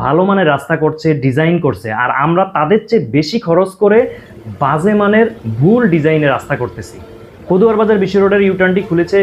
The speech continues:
সেখানে এখন আইন শৃঙ্খলা রক্ষাকারী বাহিনী রয়েছে, তাদের আসলে কি দোষ? যারা নীতি নির্ধারণী পর্যায়ে রয়েছে, তারা সারাক্ষণ টক শো বলেন, বিভিন্ন জায়গায় বলেন, বিভিন্ন মঞ্চে বলেন, এসে শুধু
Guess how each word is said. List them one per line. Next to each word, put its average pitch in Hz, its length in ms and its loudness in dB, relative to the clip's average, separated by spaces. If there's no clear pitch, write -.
সেখানে 170 260 0
এখন 165 220 0
আইন 160 160 0
শৃঙ্খলা 180 320 0
রক্ষাকারী 160 480 0
বাহিনী 160 300 0
রয়েছে, 156 280 2
তাদের 185 280 2
আসলে 165 280 -4
কি 165 180 -2
দোষ? 98 160 -12
যারা 143 380 -2
নীতি 185 320 2
নির্ধারণী 175 500 2
পর্যায়ে 143 340 2
রয়েছে, 131 260 2
তারা 185 200 2
সারাক্ষণ 175 640 0
টক 180 160 0
শো 190 80 0
বলেন, 165 220 2
বিভিন্ন 170 240 2
জায়গায় 151 400 2
বলেন, 160 180 2
বিভিন্ন 165 220 -2
মঞ্চে 180 380 0
বলেন, 160 200 2
এসে 185 260 2
শুধু 202 200 2